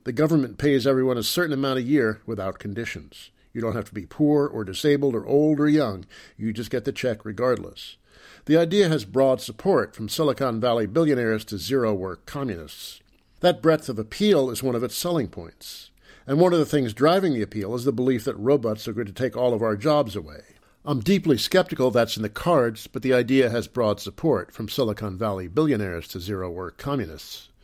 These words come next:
Complications arise as soon as you get beyond the basic definition. How large should the U B I be? Enough to allow people to live half decently without working, or a sub-poverty stipend?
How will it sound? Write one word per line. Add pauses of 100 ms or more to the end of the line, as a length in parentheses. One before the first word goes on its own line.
(560)
Complications
arise
as
soon
as
you
get
beyond
the
basic
definition. (400)
How
large
should
the
U
B
I
be? (280)
Enough
to
allow
people
to
live
half
decently
without
working, (180)
or
a
sub-poverty
stipend?